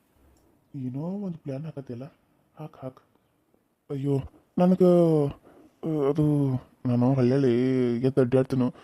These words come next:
ಅವ್ರಿಗೆ ಸೌಂಡ್ ಆಗ್ತೈತೋ ಏನೋ. ಮತ್ತೆ ನಾನು ಅದಕ್ಕೆ ಇದಕ್ಕಂತೂ ಬರ್ತೀನಿ, ಬಾತ್ರೂಮ್ಗೆ ಹೋಗ್ತೀನಿ ರಾತ್ರಿ ಟೈಮ್.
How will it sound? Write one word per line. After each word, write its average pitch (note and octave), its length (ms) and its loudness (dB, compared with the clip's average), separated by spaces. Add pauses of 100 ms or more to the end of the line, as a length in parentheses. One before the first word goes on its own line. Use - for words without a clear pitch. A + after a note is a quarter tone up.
(240)
ಅವ್ರಿಗೆ F3 280 4
ಸೌಂಡ್ D#3+ 300 -2
ಆಗ್ತೈತೋ C#3 380 -2
ಏನೋ. B2+ 360 -4 (340)
ಮತ್ತೆ C#3 220 0
ನಾನು C3+ 180 2
ಅದಕ್ಕೆ C3+ 240 -2
ಇದಕ್ಕಂತೂ C3+ 420 -2
ಬರ್ತೀನಿ, C3+ 480 -2 (360)
ಬಾತ್ರೂಮ್ಗೆ C#3+ 380 -2
ಹೋಗ್ತೀನಿ C3+ 420 -2 (220)
ರಾತ್ರಿ C3+ 300 -2
ಟೈಮ್. B2+ 320 -2